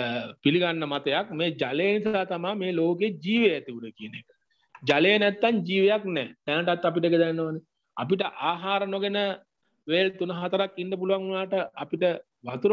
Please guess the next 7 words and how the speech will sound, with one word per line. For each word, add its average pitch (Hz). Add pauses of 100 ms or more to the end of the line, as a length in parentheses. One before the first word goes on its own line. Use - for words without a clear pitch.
නොබී 208
ඉන්න 196
බෑනේ. 190 (760)
අපිටත් 165
එහෙමයි, 165
සත්තුන්ටත් 208
එහෙමයි. 113